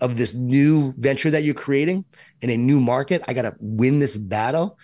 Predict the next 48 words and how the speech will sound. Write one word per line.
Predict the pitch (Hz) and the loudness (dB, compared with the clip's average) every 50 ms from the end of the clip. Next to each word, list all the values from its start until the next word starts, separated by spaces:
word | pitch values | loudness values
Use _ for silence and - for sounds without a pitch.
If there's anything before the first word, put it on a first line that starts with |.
| - - _ _ - | -20 -20 _ _ -4
It | 131 | 0
might | 131 135 143 151 147 151 | 0 2 2 0 0 0
be | 165 | 0
the | 143 131 | 0 0
battle | 117 104 127 135 147 151 165 | -2 -2 0 0 0 0 0
in | 160 156 | 0 0
a | |
school | - - - - - 135 160 185 170 139 | -2 -2 -4 -6 -4 -2 0 0 2 0
where | 127 123 | 0 -2
we're | 127 120 | -2 -4
trying | - 143 139 131 | -4 -4 -4 -4
to | - 123 | -4 -4
educate | 131 123 127 - - 135 135 135 | -4 -4 -4 -2 -2 -2 -2 -2
kids | - - 160 147 117 | -2 0 0 0 0
and | 127 113 | 0 -2
equip | 107 - - 143 135 - - | -4 -4 -2 -4 -4 -2 -2
kids | - 143 131 131 | -2 -2 -2 -2
and | 110 113 | -2 -4
make | 117 113 | -4 -4
a | 127 110 | -4 -2
difference | 104 139 135 - 127 113 - - _ - - - - _ - | -2 -4 -4 -2 -4 -6 -6 -10 _ -20 -20 -20 -18 _ -2
in | 131 127 127 | 0 2 2
their | 120 120 113 | 2 2 0
lives. | 113 123 131 123 - - - - - - _ _ _ _ _ | 0 -2 -2 -2 -4 -6 -10 -14 -16 -16 _ _ _ _ _
Whatever | - 123 131 131 151 160 156 175 | -2 0 2 4 4 4 4 4
it | 160 | 4
may | 156 147 147 | 4 2 2
be, | 139 147 147 | 2 2 2
you're | 131 117 | 2 2
gonna | 120 120 110 | 0 -2 -4
face | - - 131 113 - | -4 -4 -4 -4 -4
the | - 107 | -6 -8
battle, | 101 107 110 107 - - | -4 -4 -4 -4 -4 -6
especially | 101 - - - - - 190 185 180 - 131 110 107 | -8 -8 -8 -6 -2 0 0 2 0 -2 -2 -2 -2
as | 107 104 | -2 -2
you're | 123 110 | -4 -4
trying | - 131 127 117 | -2 -2 -2 -2
to | 104 | -2
build | 104 131 123 120 | -2 -2 -2 0
a | 104 | -2
successful | 95 - - - - 127 113 - - 110 101 | -4 -6 -6 -4 -4 -4 -4 -4 -4 -6 -6
business. | 95 123 131 117 107 - - - - _ - - - - _ | -4 -4 -4 -4 -4 -8 -10 -10 -12 _ -16 -20 -20 -16 _
You're | - 120 127 131 135 | -2 2 4 4 4
gonna | 123 120 | 4 2
deal | 104 101 117 127 120 110 101 | 0 0 0 0 2 0 -2
with | 104 87 | -4 -8
this | 101 95 85 | -10 -12 -10
battle. | 90 92 69 64 - _ _ | -10 -10 -10 -12 -14 _ _